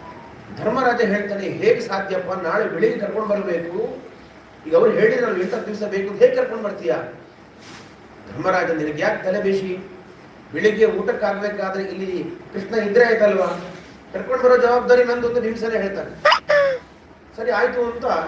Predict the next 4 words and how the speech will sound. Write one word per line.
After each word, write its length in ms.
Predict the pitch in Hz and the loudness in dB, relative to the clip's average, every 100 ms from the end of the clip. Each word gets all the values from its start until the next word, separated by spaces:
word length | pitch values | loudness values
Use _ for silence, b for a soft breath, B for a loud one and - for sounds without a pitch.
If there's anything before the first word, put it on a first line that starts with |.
| - - - - | -8 -16 -16 -8
ಧರ್ಮರಾಜ 360 | 185 226 214 220 | -4 0 2 4
ಒಪ್ಪಿಕೊಳ್ತಾನೆ. 840 | 220 262 247 226 - - - - - - - - - - - - - - - - - - - - - - - - - - - - | 2 4 4 4 2 -6 -10 -18 -20 -20 -20 -20 -20 -20 -20 -20 -20 -20 -20 -20 -20 -20 -18 -18 -18 -18 -20 -20 -20 -20 -20 -8
ರಾತ್ರಿ 340 | - 170 190 190 | -2 -2 0 0
ಆಯ್ತು, 420 | 170 156 190 | 0 -2 -2